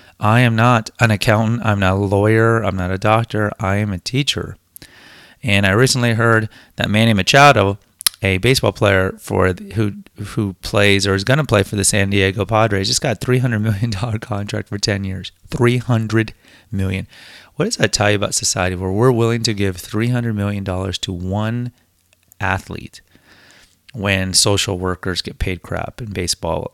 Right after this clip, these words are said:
and baseball players don't, and, and police officers and, and teachers and cops and all these other people don't get paid anything? And they have a much more meaningful impact on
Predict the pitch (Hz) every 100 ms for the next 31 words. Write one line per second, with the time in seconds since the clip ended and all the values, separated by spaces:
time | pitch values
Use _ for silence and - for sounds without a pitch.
0 | - 92 87 90 - 85 95 87 - 87
1 | - - - 98 87 110 214 _ - 104
2 | 92 92 92 90 - - - - - -
3 | 92 90 - - - - - - - -
4 | - - - 90 95 95 87 85 85 92
5 | - 90 80 - 101 90 90 92 92 90
6 | 87 - - - - _ - 95 90 92
7 | 98 95 92 95 98 - 98 - - 110
8 | 120 127 117 110 - 107 107 - - -
9 | - - _ _ - - - _ - 104
10 | 98 98